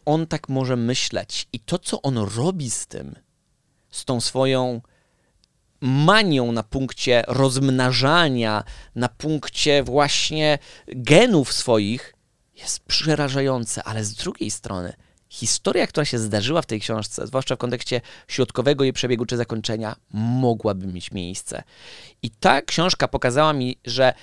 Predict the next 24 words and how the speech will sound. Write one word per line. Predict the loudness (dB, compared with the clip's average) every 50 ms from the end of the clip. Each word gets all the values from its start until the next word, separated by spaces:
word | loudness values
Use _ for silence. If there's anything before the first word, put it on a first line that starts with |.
| -8 _
można | 4 4 6 6 6 4
mówić | 4 2 2 0 -4 -4
o | -2 0
miłości | 0 0 2 4 6 6 6 6 2 -2 -6 -4
we | -4 -4 -4
współczesnych | -4 -6 -8 -10 -4 -2 -2 -2 -2 -4 -6 -2
czasach | -2 0 0 0 -2 -2 0
na | 0 0
różne | 2 2 0 0 0 0 0 0 0
wyświechtane | -2 -4 -4 -2 -4 -4 -4 -4 -4 -4 -4
sposoby. | -4 -6 -8 -6 -4 -4 -4 -4 -6 -12 -14 _ _ _ _ _ _ -2
Nikt | 0 2 2 2 0 -2 -8 -8 -4
nigdy | -2 0 0 0 -2 -2 -4 -4
nie | -4 -2
powiedział | -2 -2 -2 -2 0 0 0 -2 -2
o | -4
tej | -6 -4 -2
miłości | -2 -2 0 0 -2 -2 -4 -8 -12
w | -8
taki | -6 -8 -8 -6 -8 -10
sposób | -6 -6 -6 -6 -6 -6 -8
jak | -10 -10 -8 -8
on, | -8 -8 -8 -10 _ _ -20 -20 _
takiej | -10 -8 -6 -6